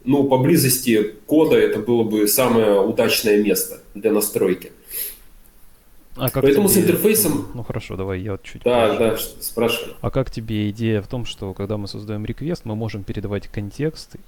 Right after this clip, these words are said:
Speaker 2: и... э, ну, мы можем в реквест зашить контекст и там, скажем, with timeout сделать? Ну, то есть есть такая ещё вроде как опция. А,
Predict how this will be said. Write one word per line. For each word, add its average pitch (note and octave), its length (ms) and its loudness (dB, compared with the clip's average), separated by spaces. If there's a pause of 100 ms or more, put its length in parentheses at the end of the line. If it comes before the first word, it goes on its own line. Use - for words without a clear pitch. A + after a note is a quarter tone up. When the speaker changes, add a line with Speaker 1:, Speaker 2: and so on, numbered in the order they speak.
(120)
Speaker 2:
и... G2 500 -6 (420)
э, - 40 -8
ну, F#2 1300 -4
мы A2 120 -10
можем F#2+ 460 -8
в G#2 120 -10
реквест C3 500 -6 (100)
зашить G#2+ 360 -8
контекст G#2+ 540 -8
и - 20 -10
там, F#2 220 -8
скажем, F#2 340 -12
with F#2+ 220 -8
timeout F#2+ 460 -8
сделать? - 460 -16 (760)
Ну, G#2 80 -12
то G2+ 100 -6
есть - 300 -10
есть A2+ 280 -6
такая A2 260 -2
ещё F#2+ 220 -12
вроде G2 260 -12
как - 180 -16
опция. - 340 -12 (1300)
А, G2 480 -4